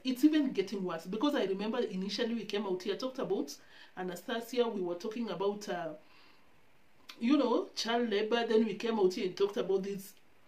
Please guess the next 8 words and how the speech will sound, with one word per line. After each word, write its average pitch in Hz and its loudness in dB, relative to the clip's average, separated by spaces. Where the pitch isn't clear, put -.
boys, 214 0
these 247 4
men, 202 -2
adults, 214 0
taking 240 0
advantage 196 -4
of 156 -6
them. 226 0